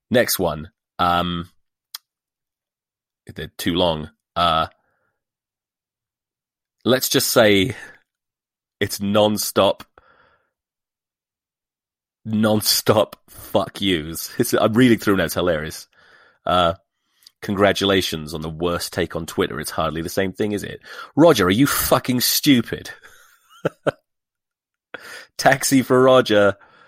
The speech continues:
Oh my God. Uh, so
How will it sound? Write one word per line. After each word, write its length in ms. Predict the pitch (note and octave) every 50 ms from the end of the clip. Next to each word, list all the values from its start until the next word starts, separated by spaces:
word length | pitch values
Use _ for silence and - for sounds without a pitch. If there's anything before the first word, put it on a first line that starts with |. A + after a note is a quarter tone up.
| _ _ _ _ _ _ _ _ -
Oh 280 | G#2+ G#2 G2+ F#2 F2 F2
my 160 | E2 E2 E2
God. 420 | D#2 F2 E2+ E2 D#2+ D#2 D#2 - _ _ _ _ _ _ _ _ _ _ _ _ _ _ _ _ _ _ _ _ -
Uh, 260 | A2 A2 A#2 A2+ G#2+ -
so 380 | - - C#3+ C3+ C3 C3+ C3